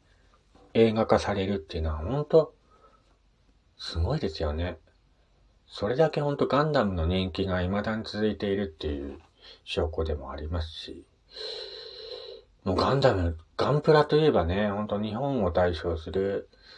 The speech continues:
えー、なんか大ヒットアイテムにもうなっていますけども、すごいなぁと思って、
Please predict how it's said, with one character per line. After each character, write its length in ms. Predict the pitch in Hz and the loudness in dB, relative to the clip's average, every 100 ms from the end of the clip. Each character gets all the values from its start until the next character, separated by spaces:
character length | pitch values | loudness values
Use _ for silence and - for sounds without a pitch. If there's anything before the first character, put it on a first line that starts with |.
| - _ - | -20 _ 0
え 640 | 95 90 90 87 85 80 80 | 2 4 2 2 2 0 0
ー、 20 | |
な 80 | 87 | -2
ん 40 | |
か 100 | - | 0
大 220 | 90 98 | 4 4
ヒ 120 | 98 | 2
ッ 60 | - - | -4 -4
ト 380 | - 92 90 - | 0 2 2 0
ア 100 | 101 | 0
イ 80 | 98 | 0
テ 120 | - | 0
ム 260 | 73 71 80 _ _ - | -4 -6 -18 _ _ -10
に 140 | 85 | -4
も 220 | 82 85 78 | -2 0 0
う 40 | |
な 120 | 87 | -2
っ 80 | 110 | -2
て 340 | - 85 73 - _ | -2 -2 -2 -10 _
い 120 | - 78 | -10 -4
ま 160 | 101 | -4
す 120 | 107 | -4
け 140 | - - | -4 -4
ど 100 | - | -6
も、 340 | - - - - _ _ - - - - _ _ _ _ _ _ _ _ _ _ _ _ _ _ _ _ _ _ _ _ _ - - _ _ _ | -12 -18 -20 -20 _ _ -20 -20 -20 -20 _ _ _ _ _ _ _ _ _ _ _ _ _ _ _ _ _ _ _ _ _ -20 -20 _ _ _
す 240 | - - 85 | -12 -4 -2
ご 260 | 87 117 123 | -2 0 0
い 40 | |
な 260 | 98 104 104 | 2 2 2
ぁ 40 | |
と 100 | 92 | -2
思 180 | 80 | -2
っ 40 | |
て、 60 | 78 | -4